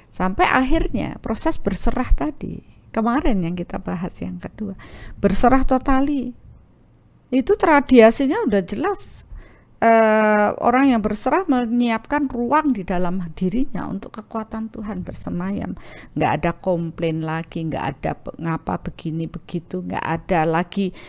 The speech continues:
"Aduh, kenapa saya harus be-, apa, mengeluarkan uang banyak?" Nggak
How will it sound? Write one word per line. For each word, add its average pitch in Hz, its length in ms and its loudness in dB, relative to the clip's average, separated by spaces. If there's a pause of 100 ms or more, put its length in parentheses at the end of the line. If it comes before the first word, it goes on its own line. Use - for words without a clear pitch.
(340)
"Aduh, 180 260 -4
kenapa 175 320 -2
saya 202 240 2
harus - 300 -2 (340)
be-, 180 480 6
apa, 175 460 2
mengeluarkan 175 760 2
uang 165 380 -4
banyak?" 175 480 -2
Nggak 170 360 -2